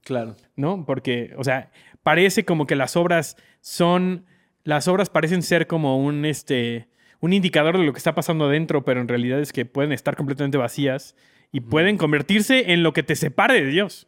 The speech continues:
Speaker 1: Claro.
Speaker 2: literal, ¿no?
Speaker 1: Sí, entonces, eh, para mí, para mí es eso, o sea, como tú dices, la gracia,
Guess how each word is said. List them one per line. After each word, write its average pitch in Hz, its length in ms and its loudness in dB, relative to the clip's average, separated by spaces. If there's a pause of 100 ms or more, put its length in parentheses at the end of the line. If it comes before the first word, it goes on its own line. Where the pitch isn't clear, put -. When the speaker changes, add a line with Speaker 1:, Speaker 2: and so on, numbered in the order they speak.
(140)
Speaker 1:
Claro. 139 160 0
Speaker 2:
literal, 135 260 2
¿no? 151 160 -4 (500)
Speaker 1:
Sí, 151 460 0
entonces, 170 640 -2
eh, 139 400 0 (300)
para 147 200 2
mí, 165 600 -2
para 147 180 2
mí 165 140 0
es 175 140 -2
eso, 170 180 -2
o 139 60 -4
sea, 135 140 -2
como 131 200 -6
tú 147 80 -6
dices, 147 400 -4 (1400)
la 143 240 0
gracia, 165 960 0